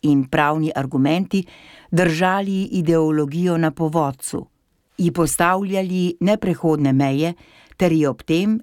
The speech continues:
še nadeli nagobčnik. Deset let mineva, odkar je ustavno sodišče razveljavilo sodbo vrhovnega sodišča v zadevi Patria. Šlo je za zgodovinski primer zlorabe sodstva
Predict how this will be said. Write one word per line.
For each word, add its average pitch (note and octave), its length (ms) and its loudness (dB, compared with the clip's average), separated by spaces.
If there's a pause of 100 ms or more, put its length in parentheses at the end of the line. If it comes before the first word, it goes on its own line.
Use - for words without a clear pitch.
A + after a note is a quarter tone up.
še D#3 220 0
nadeli D3+ 520 0
nagobčnik. D#3 800 -2 (1200)
Deset G3+ 480 2
let D#3 280 0
mineva, C#3+ 540 0
odkar D#3+ 360 -4
je D#3 120 0
ustavno E3+ 560 -2
sodišče E3 580 0
razveljavilo C#3+ 880 0
sodbo D#3 500 -2
vrhovnega C#3+ 680 0
sodišča D#3 680 0
v E3+ 100 -4
zadevi E3 460 0
Patria. A#2 600 -4 (960)
Šlo F#3+ 240 4
je F3+ 180 0
za D#3+ 220 0
zgodovinski D#3 880 0
primer D#3 540 2
zlorabe C#3+ 640 0
sodstva D#3 760 -2